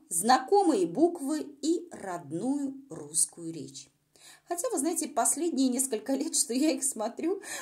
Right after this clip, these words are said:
у меня складывается впечатление, что русский язык всё-таки не, ребят, это не их родной язык.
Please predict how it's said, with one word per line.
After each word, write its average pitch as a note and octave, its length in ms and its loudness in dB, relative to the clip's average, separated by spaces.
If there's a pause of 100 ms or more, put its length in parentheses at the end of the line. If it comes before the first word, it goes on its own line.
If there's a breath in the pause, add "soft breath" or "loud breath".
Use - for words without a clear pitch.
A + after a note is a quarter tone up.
(160 loud breath)
у A#3 40 -2
меня B3+ 200 4
складывается C4+ 760 4
впечатление, C4+ 720 -2
что C4 180 -4
русский C#4+ 340 -2
язык C#4 240 -2
всё-таки C4 420 -4
не, C4+ 340 -2
ребят, E3+ 480 -2
это C4+ 300 -4
не B3 240 0
их - 120 -6
родной G#3 540 -2
язык. E3 440 -4